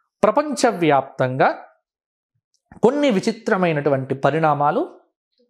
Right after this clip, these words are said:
ఏర్పడతాయి, చోటు చేసుకుంటాయి. కొన్ని కొన్ని కీలకమైనటువంటి మార్పులు ప్రపంచవ్యాప్తంగా జరగవచ్చు. పర్యావరణంలో పెను మార్పులు సంభవించవచ్చు.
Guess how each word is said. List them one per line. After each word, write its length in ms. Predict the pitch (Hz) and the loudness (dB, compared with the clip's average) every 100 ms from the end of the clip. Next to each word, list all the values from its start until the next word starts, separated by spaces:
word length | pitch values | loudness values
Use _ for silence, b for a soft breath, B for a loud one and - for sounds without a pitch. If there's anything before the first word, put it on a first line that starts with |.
| _ - | _ 0
ఏర్పడతాయి, 540 | 294 - 143 - - - _ _ _ _ _ _ 240 | 0 2 -2 -2 -10 -10 _ _ _ _ _ _ 0
చోటు 140 | 240 180 | 2 0
చేసుకుంటాయి. 560 | 156 - 123 139 143 - - _ b b b b b b b _ | -2 -6 -10 -10 -10 -16 -20 _ b b b b b b b _
కొన్ని 200 | - 254 | 0 0
కొన్ని 220 | 262 247 240 | 0 0 0
కీలకమైనటువంటి 960 | 247 277 277 269 247 240 220 208 208 | 0 2 4 2 2 2 0 0 -2
మార్పులు 800 | 185 185 220 262 - 277 349 - | 0 2 2 0 -2 0 0 0
ప్రపంచవ్యాప్తంగా 1080 | 196 208 208 214 202 190 - 202 254 302 - 196 | 0 0 -2 0 0 -2 -4 -4 -4 -8 -10 -4
జరగవచ్చు. 600 | 202 226 202 151 - 120 _ _ _ _ _ _ b b b b b - | -2 0 -4 -4 -12 -16 _ _ _ _ _ _ b b b b b 0
పర్యావరణంలో 1120 | 277 285 285 262 240 233 240 208 180 220 - _ | 2 2 2 2 2 0 2 4 2 0 -10 _
పెను 160 | 233 247 | 0 2
మార్పులు 440 | 240 240 240 302 | 2 0 0 0
సంభవించవచ్చు. 880 | 311 269 233 254 208 202 143 - - | 2 0 0 -2 -2 -4 -6 -8 -18